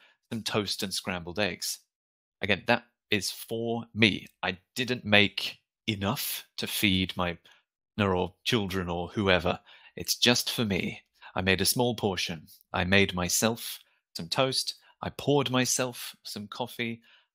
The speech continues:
I made myself a cup of tea. Yes, classic British drink. You can drink tea in the morning, in the afternoon, in the evening. Some people drink tea before bed. I think we have a slight tea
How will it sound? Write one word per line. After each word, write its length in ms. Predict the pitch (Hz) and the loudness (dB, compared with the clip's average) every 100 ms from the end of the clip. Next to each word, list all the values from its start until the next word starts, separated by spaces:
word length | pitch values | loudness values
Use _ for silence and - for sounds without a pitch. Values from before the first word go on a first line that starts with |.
| _ 98 | _ 0
I 300 | 98 95 - _ _ _ - | 2 0 -4 _ _ _ -2
made 260 | 104 113 | 0 0
myself 640 | 104 104 - 101 98 - - _ _ _ | -4 -4 -4 -6 -8 -14 -20 _ _ _
a 80 | 117 | -8
cup 240 | - 113 | -8 -10
of 100 | 95 | -10
tea. 260 | - 78 73 _ _ _ _ _ _ _ _ - - | -8 -8 -10 _ _ _ _ _ _ _ _ -14 -6
Yes, 280 | 90 - - | -6 -6 -4
classic 500 | - 151 - 127 - _ | 0 2 2 -2 -4 _
British 560 | 123 117 117 104 - - _ _ - | -4 -2 -2 -2 -6 -12 _ _ -10
drink. 460 | 110 113 107 - - - - - - | -2 0 -2 -6 -12 -18 -20 -20 -8
You 120 | 170 | -4
can 120 | 175 107 | -4 -2
drink 220 | 92 85 | -4 -2
tea 160 | 113 | 0
in 80 | 98 | 2
the 60 | 101 | 2
morning, 420 | 175 170 160 165 - - | 0 0 -2 -6 -12 -4
in 100 | 196 | -2
the 180 | 139 - | 0 0
afternoon, 540 | 123 117 - 117 113 110 | 0 0 -2 -4 -4 -6
in 120 | - 107 | -6 -4
the 140 | - | 0
evening. 440 | 117 107 107 107 107 _ _ _ | 0 2 0 0 -8 _ _ _
Some 140 | 208 180 | -2 2
people 240 | 160 123 | 0 -2
drink 240 | 101 101 | -6 -6
tea 200 | - 110 | -2 -2
before 400 | 98 92 - 85 80 | -2 -6 -10 -12 -2
bed. 420 | - 90 92 98 - _ _ _ | 2 2 2 -4 -14 _ _ _
I 80 | - | -6
think 220 | - 117 | -4 -4
we 80 | 110 | -2
have 120 | 92 | -2
a 60 | 90 | -2
slight 440 | - 101 92 - | -2 0 -2 -2
tea 400 | - 101 87 85 | 0 2 2 0